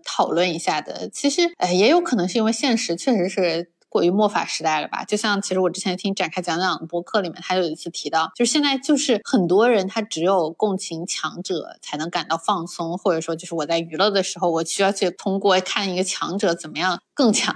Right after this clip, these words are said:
才能感觉到舒爽啊。因为弱者在现实里面就是实打实的没活路，然后你如果做一个公平公正的人，就是没有好下场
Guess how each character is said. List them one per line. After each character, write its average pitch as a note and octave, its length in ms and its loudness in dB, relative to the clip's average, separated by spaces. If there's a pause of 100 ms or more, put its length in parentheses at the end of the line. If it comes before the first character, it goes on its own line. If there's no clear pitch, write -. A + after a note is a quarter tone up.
(120)
才 - 120 -4
能 F#3 120 2
感 F3+ 140 0
觉 D3 100 -4
到 F3 120 4
舒 G3 260 0
爽 G3+ 240 0
啊。 - 180 -10
因 A3 140 2
为 F#4 180 4
弱 F4+ 220 6
者 G3 140 2
在 F#3 100 2
现 B3+ 260 2
实 G3 140 0
里 F#3 100 2
面 E3 120 -2
就 C4+ 100 2
是 A#3+ 100 4
实 F3+ 200 0
打 G#3 160 2
实 - 120 -4
的 F3+ 80 0
没 F3+ 160 4
活 D#3+ 240 -2
路， E3+ 220 -2
然 F#3 140 2
后 A3+ 80 4
你 F#3 160 -2
如 E3 80 -2
果 G3 100 4
做 G#3 160 2
一 F#3+ 40 4
个 F#3 60 2
公 G#3+ 200 0
平 G#3 160 -2
公 G#3 160 -4
正 A3 140 -2
的 F#3+ 40 -4
人， F#3 100 -6
就 C4+ 120 -2
是 G#3+ 80 -2
没 E3+ 100 0
有 F3+ 80 4
好 F#3 220 0
下 F3+ 200 0
场 - 200 -10